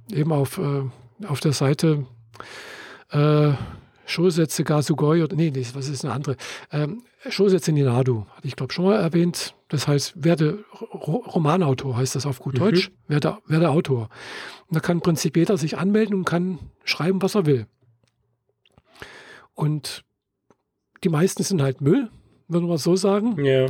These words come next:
Speaker 1: Aber ein paar entwickeln sich halt doch als, so, als, als Brenner raus, also als, als Ding, nicht als Brenner, als, als Ding, als, als, werden halt in,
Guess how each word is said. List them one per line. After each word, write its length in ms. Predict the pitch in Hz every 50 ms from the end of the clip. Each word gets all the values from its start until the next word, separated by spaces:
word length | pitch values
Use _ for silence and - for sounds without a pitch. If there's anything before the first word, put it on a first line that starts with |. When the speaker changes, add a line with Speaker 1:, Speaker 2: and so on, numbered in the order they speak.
| 131
Speaker 1:
Aber 180 | - 175 170 190
ein 80 | 160
paar 420 | - - 135 139 165 214 233 175 - _ _ _ - - -
entwickeln 420 | 185 170 - 190 190 - 214 196
sich 180 | - - - -
halt 160 | 190 196 -
doch 120 | 214 - 247
als, 320 | 185 185 - - - - - - - - - - - - _ _ _ _ _ _ _ _ _ _ _ _ 302 _ _ _ _ _ _ _ _ _ _ _ _ _ _ _ _ _ -
so, 180 | - - 170
als, 460 | 180 202 220 226 - 196 190 - - 277
als 280 | - 160 147 - -
Brenner 320 | - - - 165 196 233 185 139
raus, 320 | 127 117 120 127 135 139
also 180 | 151 139 131 156
als, 180 | 135 143 - -
als 200 | 147 147 - -
Ding, 140 | - 175 180
nicht 100 | 165 135
als 100 | 135 127
Brenner, 200 | - 165 160 160
als, 120 | 143 139 139
als 220 | 139 135 131 -
Ding, 180 | - 180 185 170
als, 200 | 139 131 - 160
als, 180 | 143 131 - - - - - - - _
werden 240 | - 156 175 - 175
halt 160 | 160 160 -
in, 100 | 185 165